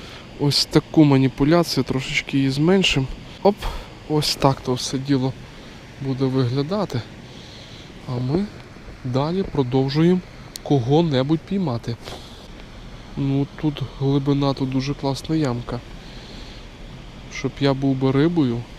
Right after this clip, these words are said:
то я б, якщо чесно, виключно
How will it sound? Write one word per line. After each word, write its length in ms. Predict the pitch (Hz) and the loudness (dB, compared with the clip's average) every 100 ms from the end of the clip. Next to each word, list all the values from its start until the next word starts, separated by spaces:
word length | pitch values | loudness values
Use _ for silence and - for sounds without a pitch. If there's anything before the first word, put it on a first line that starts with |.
| - | -8
то 160 | 123 120 - - | -4 -4 -8 -8
я 180 | 123 131 | -4 -4
б, 40 | 143 | -4
якщо 240 | 135 147 | -4 -4
чесно, 520 | 131 151 143 - 151 - - - - - - - - - - - | -2 0 0 0 -4 -4 -12 -16 -14 -16 -16 -16 -16 -16 -14 -8
виключно 680 | 127 131 127 139 - - | -2 0 0 -2 -2 -2